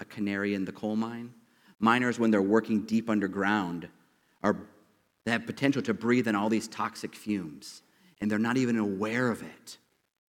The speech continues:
So often miners would just drop down dead in these coal mines that they would work in. So what they d-, would do is they'd bring these little canaries in a cage. I mean, literally, I looked up pictures. There's these big, strong miners with their lights and their tools.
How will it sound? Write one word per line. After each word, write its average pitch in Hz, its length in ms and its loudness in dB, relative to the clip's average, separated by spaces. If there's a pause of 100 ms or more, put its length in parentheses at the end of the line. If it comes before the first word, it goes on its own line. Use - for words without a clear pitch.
(180)
So 120 80 -4
often 120 340 2
miners 107 400 4
would 98 140 0
just 101 280 -2 (680)
drop 110 240 -10
down 104 220 -4
dead 92 320 -8 (840)
in 110 160 2
these 98 200 -2
coal 104 260 -2
mines 90 260 -2
that 92 100 -12
they 92 100 -2
would 87 80 -4
work 95 160 -4
in. 92 60 -10
So - 140 -6
what 117 200 -2
they 107 140 -2
d-, 92 300 -8
would 101 180 -2
do 104 360 -2 (220)
is - 60 -20
they'd 90 240 -2
bring 113 300 0
these 90 200 -6
little 113 200 2
canaries 107 500 -2
in 95 60 -2
a 98 40 -6
cage. 80 600 -12
I - 680 -20
mean, 107 80 2
literally, 110 220 4
I 87 60 -2
looked 104 260 -2
up - 160 -10
pictures. 85 300 -8
There's 92 220 -8 (260)
these 98 140 -4
big, 110 320 0
strong 113 460 0
miners 104 300 2
with 107 100 -4
their 95 140 -2
lights 113 300 0
and 107 80 0
their 95 80 2
tools. 95 360 -2